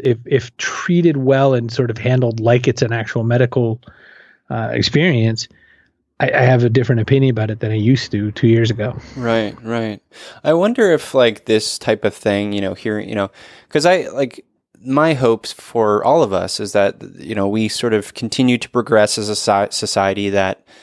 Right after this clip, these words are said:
Speaker 2: is more and more open about mental health.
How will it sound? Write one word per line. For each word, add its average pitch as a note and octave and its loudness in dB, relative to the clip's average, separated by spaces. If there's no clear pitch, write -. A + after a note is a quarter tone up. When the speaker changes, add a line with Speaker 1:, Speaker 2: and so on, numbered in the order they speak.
Speaker 2:
is G#2 -2
more A#2 4
and B2+ 2
more A2 0
open G2+ 0
about F2+ -4
mental F#2 -12
health. - -12